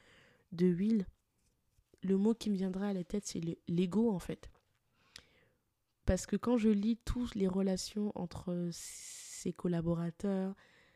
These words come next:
les gens avec qui il va, il va, sa, sa famille, ses enfants, ses aspirations, ses déceptions, c'est relié à l'ego.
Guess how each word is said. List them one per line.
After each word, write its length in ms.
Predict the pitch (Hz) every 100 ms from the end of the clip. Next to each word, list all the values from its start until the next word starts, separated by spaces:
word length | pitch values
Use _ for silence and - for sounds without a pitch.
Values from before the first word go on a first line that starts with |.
| _ _ -
les 200 | 180 175
gens 140 | 190
avec 240 | 180 175
qui 140 | - 190
il 60 |
va, 240 | 170 165 165
il 140 | - 165
va, 280 | 165 165 170
sa, 100 | -
sa 160 | - 170
famille, 540 | - 175 180 190 190
ses 260 | - 180 165
enfants, 500 | 165 - 190 196 202 _ _ _ _ _ _
ses 340 | - 196 165
aspirations, 720 | 180 - 196 180 175 - 208
ses 140 | - 175
déceptions, 580 | 170 - 175 - 220
c'est 220 | 214 - 170
relié 420 | 170 180 190 220
à 140 | 170
l'ego. 480 | 165 170 175 190 185